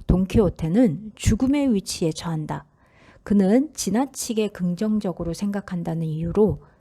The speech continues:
조롱과 멸시를 받는다. 돈키호테의 기분이 어땠을지 이해되-, 이해되지 않는가? 마침내 자기 변호를 하게 된 돈키호테가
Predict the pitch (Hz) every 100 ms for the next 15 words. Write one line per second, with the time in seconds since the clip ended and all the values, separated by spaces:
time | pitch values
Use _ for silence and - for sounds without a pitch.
0 | - 165 175 208 208 170 190 254 190 151
1 | 156 - 160 170 214 247 - 147 156 143
2 | 147 - _ _ _ _ _ - 196 -
3 | 294 277 - 214 208 180 196 196 202 147
4 | - 226 - - 147 - 160 156 _ 185
5 | 175 175 165 - 185 185 202 190 - 143
6 | 143 156 165 190 _ _ _ _ _ _
7 | _ _ _ - 156 160 247 226 175 214
8 | 254 _ - 190 196 208 170 180 185 190
9 | 220 254 233 233 202 160 151 233 - -
10 | 147 185 170